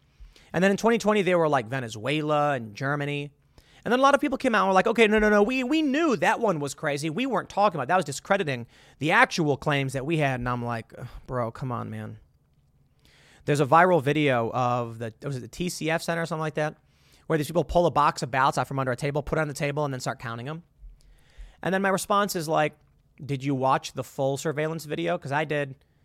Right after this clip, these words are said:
You watch them take the ballots from regular people, put 'em in the box, then put the box under the table to be counted later. And I'm just like, "What do you think happened?" This is what happens when you only get a snippet of a video.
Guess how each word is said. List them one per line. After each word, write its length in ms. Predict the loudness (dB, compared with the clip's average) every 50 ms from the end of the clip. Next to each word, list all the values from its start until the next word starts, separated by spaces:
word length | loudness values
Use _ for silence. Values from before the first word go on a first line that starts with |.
| _ _ _ _ _
You 160 | -6 -4 -2
watch 360 | 2 4 4 4 4 2 0 -4
them 160 | -4 -4 -4
take 240 | -6 -6 -6 -4 -2
the 80 | 0
ballots 280 | 2 4 4 4 2 0
from 160 | -4 -4 -4
regular 300 | -2 -2 -2 -2 -4 -4
people, 300 | -4 -6 -6 -4 -6 -6
put 140 | -4 -4 -4
'em 60 | -4
in 60 | -4
the 60 | -2
box, 320 | 0 2 2 2 0 -2 -6
then 140 | -10 -8 -8
put 180 | -8 -8 -6
the 60 | -2
box 340 | 2 2 4 2 2 -2 -6
under 200 | -10 -10 -8 -8
the 80 | -8 -4
table 280 | -2 0 0 0 -2
to 100 | -4 -6
be 80 | -8 -10
counted 380 | -10 -10 -10 -8 -8 -8 -8 -8
later. 360 | -8 -8 -8 -8 -10 -12 -16 _ _ _ _ _ _ _ _ _ _ _ _ -8
And 100 | -4 -2
I'm 140 | -2 -2 -2
just 200 | -4 -6 -4 0
like, 220 | 0 0 0 0 -2
"What 100 | -4 -4
do 60 | -4
you 60 | -6
think 220 | -6 -6 -8 -6
happened?" 420 | -6 -6 -8 -8 -8 -12 -14 -16 -20 _ _ _ _ _ _ _ _ _
This 80 | -12 -6
is 40 | -2
what 120 | 2 4
happens 340 | 6 6 6 4 2 0 0
when 100 | 0 0
you 60 | 0
only 140 | 0 0 0
get 100 | 0 -2
a 40 | -2
snippet 300 | -2 -4 -6 -6 -6 -6
of 80 | -8
a 60 | -6 -6
video. 320 | -4 -4 -4 -4 -6